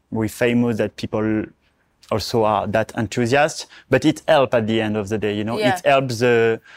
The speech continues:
Speaker 1: the gay cause, so
Speaker 2: Yeah. A lot of small town weddings in France. My husband and I also got married in a small town where, near where my father has a house or had a house. And, uh, the entire village becomes part of the wedding.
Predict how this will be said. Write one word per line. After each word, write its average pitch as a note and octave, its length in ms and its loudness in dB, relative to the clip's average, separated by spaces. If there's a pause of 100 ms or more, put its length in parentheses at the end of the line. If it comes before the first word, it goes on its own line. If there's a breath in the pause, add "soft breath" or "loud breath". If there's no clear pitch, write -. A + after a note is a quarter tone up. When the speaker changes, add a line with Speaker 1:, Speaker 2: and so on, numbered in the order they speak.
(160 loud breath)
Speaker 1:
the A#2 120 0
gay A2+ 220 2
cause, A#2 520 -2
so A2 300 -2
Speaker 2:
Yeah. G2+ 220 -4 (360)
A A#3 80 0
lot A3+ 220 0
of A#3+ 120 -2
small A3+ 260 -2
town A3+ 240 0
weddings G3 320 0
in F#3 120 -6
France. F#3 420 -4
My F#3 100 -4
husband G3 300 -2
and E3+ 80 -2
I - 20 0
also F3 220 -2
got E3+ 120 0
married D#3 260 -2
in D#3+ 240 -6 (140)
a F#3 40 -10
small E3+ 240 -4
town D#3+ 300 -6
where, D3 120 -8
near D#3+ 220 -6
where D#3+ 140 -2
my D#3 160 -6
father D#3+ 520 0 (120)
has F3 320 -6
a D#3 140 -2
house D#3 400 -2
or D#3 100 -6
had D3+ 160 -6
a D3+ 80 -6
house. D#3 300 -6
And, E3 280 -6
uh, D#3+ 320 0 (720 soft breath)
the A#3+ 160 2
entire A#3+ 480 2
village G3 400 2
becomes F3+ 300 -4
part D#3+ 260 -2
of C3+ 80 -8
the D3+ 80 -4
wedding. C#3 280 -6